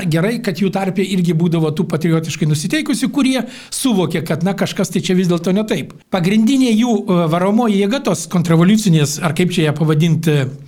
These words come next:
jėgos, buvo bedarbiai ir visokie ten tie, vat, elementai, kurie nepritapo prie visuomenės.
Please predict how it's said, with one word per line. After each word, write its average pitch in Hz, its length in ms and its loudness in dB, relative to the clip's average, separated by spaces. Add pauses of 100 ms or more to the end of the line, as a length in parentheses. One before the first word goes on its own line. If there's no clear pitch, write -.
(260)
jėgos, 170 540 0 (320)
buvo 202 460 2
bedarbiai 202 680 0
ir 170 80 0
visokie 226 400 -2
ten 170 180 0
tie, 190 220 0
vat, 165 320 -2
elementai, 190 560 0
kurie 196 380 0 (420)
nepritapo 180 640 0
prie 185 180 0
visuomenės. 175 680 -2